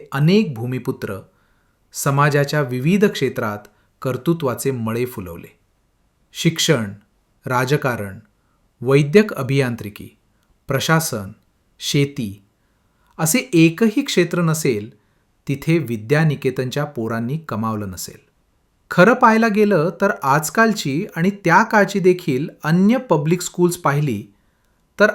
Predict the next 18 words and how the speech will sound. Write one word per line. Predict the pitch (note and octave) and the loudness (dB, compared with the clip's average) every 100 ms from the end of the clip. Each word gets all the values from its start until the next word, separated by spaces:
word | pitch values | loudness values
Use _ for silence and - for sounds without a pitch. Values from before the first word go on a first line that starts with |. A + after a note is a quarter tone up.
| - | 0
आमच्या | C3+ C3+ G#3 A#3 | -2 0 2 2
विद्यानिकेतनमध्ये | G3 D#3 F#3 F#3 F3 F3 F3 F3 F3+ C#3 D#3+ - | 0 2 2 2 0 -2 -2 0 0 -2 -4 -4
खूपच | F3+ F3 A3 A3+ - | -4 0 0 -2 -2
कमी | D#3+ E3 | 2 2
सुविधा | G#3 C#3 A#2+ G#2+ | 2 0 -4 -6
होती. | G2 - - _ _ _ _ _ _ | -10 -16 -20 _ _ _ _ _ _
ना | D3 D#3 F3+ | 2 4 4
पंचतारांकित | E3+ C#3+ C#3 F3 E3 D#3 D#3 D#3+ E3 | 2 -2 0 0 2 2 2 -2 -4
निवास | C3+ A#2+ C3 C#3 | -6 -4 -2 -2
सुविधा, | D3 D3 D3 A#2 - _ _ _ _ _ _ - | -4 -4 -4 -6 -10 _ _ _ _ _ _ -8
ना | B2+ C#3 D3+ C3 | 0 0 0 -6
अत्याधुनिक | - D3+ C#3 C3 C#3 C#3+ - | -4 2 2 2 -4 -4 -6
क्रीडा | B2 C3 C3 F#2 - - | -2 0 0 -2 -12 -12
व | A#2+ | -8
मनोरंजन. | A#2+ C3 C#3+ C3 G#2 F2+ - _ _ _ _ _ _ _ - | -6 -2 -2 -2 -8 -14 -18 _ _ _ _ _ _ _ -6
बऱ्याचदा | C3+ F3 B3 B3 A#3+ | 2 4 4 4 2
गावातील | A3 D#3 D3+ E3+ F#3 G#3 G3+ - | 2 4 4 4 2 -2 -2 4
तळे | G3 F3 G#2 | 6 6 0